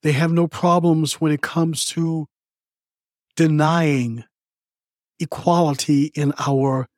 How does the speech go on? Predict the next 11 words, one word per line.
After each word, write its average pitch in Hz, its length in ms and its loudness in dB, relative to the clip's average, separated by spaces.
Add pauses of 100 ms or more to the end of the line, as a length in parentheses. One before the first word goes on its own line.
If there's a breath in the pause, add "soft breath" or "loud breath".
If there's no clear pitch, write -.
judicial 139 540 2
system, - 400 -6 (380)
in 131 120 -6
our 143 140 2
voting 131 440 2
system. - 400 -10 (1500)
Oh, 190 140 4
yes, 190 340 2
they 165 160 2
will 208 160 4
say, 156 540 0